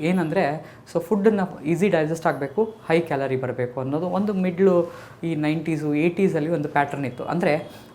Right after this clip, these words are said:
ವರ್ಕ್ ಆಲಕ್, ವರ್ಕೋಹಾಲಿಕ್ ಅಂತ ಏನು ಹೇಳ್ತೀವಿ, ಆ ಕೆಲಸ ಮಾಡಬೇಕಾದ್ರೆ, so ನಾವು ಆಹಾರಗಳನ್ನು ಜಾಸ್ತಿ ತಿನ್ನೋದು, ಅಂದರೆ ಆ ವರ್ಕ್ನ, ಆ, ಮಾಡೋದಕ್ಕೆ ಆಹಾರಗಳನ್ನು ಹಾಳು ಮಾಡ್ಕೋತಿದ್ವಿ. So, ಅಂಥ ಪ್ಯಾಟರ್ನಲ್ಲಿ ಮಾಡ್ಕೊಂಡಾಗ ನಮ್ಮ ಮೆಟಬಾಲಿಕ್ ಇರೆಗ್ಯುಲಾರಿಟೀಸೇ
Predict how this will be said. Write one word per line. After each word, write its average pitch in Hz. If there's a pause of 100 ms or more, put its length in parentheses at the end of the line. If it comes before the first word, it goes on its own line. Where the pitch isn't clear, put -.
ವರ್ಕ್ 156
ಆಲಕ್, 175
ವರ್ಕೋಹಾಲಿಕ್ 160
ಅಂತ 147
ಏನು 139
ಹೇಳ್ತೀವಿ, 135
ಆ 160
ಕೆಲಸ 156
ಮಾಡಬೇಕಾದ್ರೆ, 160 (460)
so 185
ನಾವು 156
ಆಹಾರಗಳನ್ನು 160
ಜಾಸ್ತಿ 151
ತಿನ್ನೋದು, 143
ಅಂದರೆ 208
ಆ 165
ವರ್ಕ್ನ, 156 (480)
ಆ, 139
ಮಾಡೋದಕ್ಕೆ 160
ಆಹಾರಗಳನ್ನು 156
ಹಾಳು 147
ಮಾಡ್ಕೋತಿದ್ವಿ. 127 (400)
So, 220
ಅಂಥ 196
ಪ್ಯಾಟರ್ನಲ್ಲಿ 185
ಮಾಡ್ಕೊಂಡಾಗ 156 (180)
ನಮ್ಮ 196
ಮೆಟಬಾಲಿಕ್ 180
ಇರೆಗ್ಯುಲಾರಿಟೀಸೇ 156